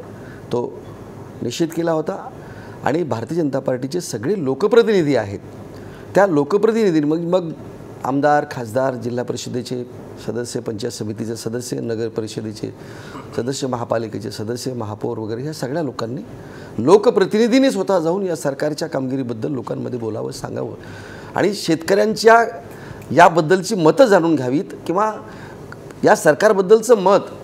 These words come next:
आणि सरकारला आणखी काही उपाययोजना सुचवायच्या वाटत असतील तर किंवा सल्ला शेतकऱ्यांचा प्रत्यक्ष अडीअडचणीच्या संदर्भामध्ये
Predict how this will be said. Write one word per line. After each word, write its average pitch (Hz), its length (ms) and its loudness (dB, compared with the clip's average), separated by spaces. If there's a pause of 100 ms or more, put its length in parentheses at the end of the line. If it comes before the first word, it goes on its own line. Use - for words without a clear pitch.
(560)
आणि 165 200 2
सरकारला 202 580 8
आणखी 190 400 4
काही 269 220 6
उपाययोजना 185 480 6
सुचवायच्या 147 460 0
वाटत 123 220 -2
असतील 165 380 -8
तर 156 100 -4
किंवा 139 220 -8
सल्ला 135 400 -4
शेतकऱ्यांचा 123 680 -8
प्रत्यक्ष 151 540 -2
अडीअडचणीच्या 143 600 -4
संदर्भामध्ये 123 600 -6